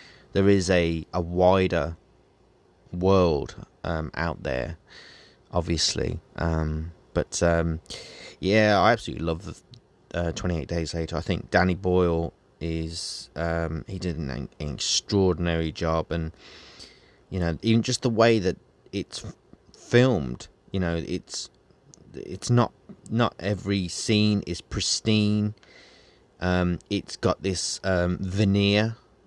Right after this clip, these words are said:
over it, if you know what I mean. Um, it's like,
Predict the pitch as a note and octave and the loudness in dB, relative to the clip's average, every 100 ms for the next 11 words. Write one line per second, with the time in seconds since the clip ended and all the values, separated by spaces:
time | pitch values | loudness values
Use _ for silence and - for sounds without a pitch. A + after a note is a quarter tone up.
0 | - G#2+ G2+ G2+ G#2+ - _ _ _ _ | -2 0 0 2 0 -2 _ _ _ _
1 | - - A2+ G#2+ G2+ G2+ G2 G2+ A2 - | -10 -2 2 4 4 2 0 -2 -6 -12
2 | _ - F2+ F2 E2+ F2 G#2 _ F#2+ - | _ -4 -2 0 -2 -4 -8 _ -10 -4
3 | G2+ F2 F2 | 0 0 0